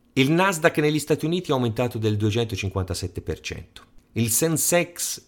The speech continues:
in India il duecentoventisei per cento, lo Standard and Poor's cinquecento negli Stati Uniti, che rappresenta le cinquecento aziende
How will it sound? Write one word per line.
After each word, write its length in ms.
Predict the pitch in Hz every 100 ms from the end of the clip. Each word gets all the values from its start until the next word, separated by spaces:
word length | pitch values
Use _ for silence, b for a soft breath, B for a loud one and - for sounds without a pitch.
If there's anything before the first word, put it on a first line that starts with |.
| -
in 180 | 127 139
India 580 | 156 165 147 160 - - _
il 120 | 120
duecentoventisei 880 | 113 117 120 113 110 107 104 - 98
per 180 | 92 -
cento, 400 | - - - - _ b
lo 100 | -
Standard 360 | 107 180 175 165
and 80 | 147
Poor's 240 | 160 139
cinquecento 600 | 143 120 123 143 120 104
negli 200 | 107 98
Stati 280 | - 101 -
Uniti, 540 | 110 92 90 107 139 - _
che 120 | -
rappresenta 500 | 82 82 85 92 90
le 120 | 85 78
cinquecento 520 | 87 82 95 90 92
aziende 680 | 80 87 85 87 90 87